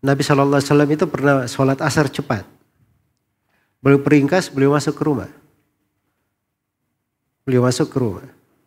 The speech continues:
Karena ada keperluan.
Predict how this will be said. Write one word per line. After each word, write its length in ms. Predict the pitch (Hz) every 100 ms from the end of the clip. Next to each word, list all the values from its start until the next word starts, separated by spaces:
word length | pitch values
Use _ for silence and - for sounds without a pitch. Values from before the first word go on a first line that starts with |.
| _ _ _ _ _ _ _ _ _ _ _ _ _ _
Karena 320 | - 117 131
ada 80 | 135
keperluan. 480 | 131 123 135 117 92